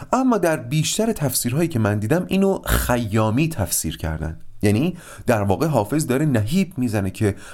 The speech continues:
منزل آخر هممون خاک حتی پادشاهان. بله این برداشت غلطی نیست، ولی اگر از من بپرسید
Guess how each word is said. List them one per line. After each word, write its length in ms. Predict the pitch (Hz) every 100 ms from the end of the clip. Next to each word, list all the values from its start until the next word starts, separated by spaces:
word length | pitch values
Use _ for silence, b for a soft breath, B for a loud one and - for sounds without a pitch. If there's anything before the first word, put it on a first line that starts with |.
| B
منزل 760 | 110 123 147 147 143 139 202 180
آخر 540 | - 104 92 - 82
هممون 720 | 85 90 80 107 135 139 135
خاک 920 | 120 - - 160 202 190 - 143 131 131 B B B
حتی 420 | - 240 - 131
پادشاهان. 760 | - 87 80 78 73 78 - - - - - - - - - - 113
بله 280 | 110 98 82
این 180 | 110
برداشت 460 | 85 80 80 78 87 82 B B -
غلطی 460 | 107 113 135 - 95
نیست، 440 | 120 208 - - 135 135
ولی 300 | 226 240 190
اگر 220 | 143 107
از 160 | 92 80
من 200 | 85 82
بپرسید 560 | 82 95 92 - 180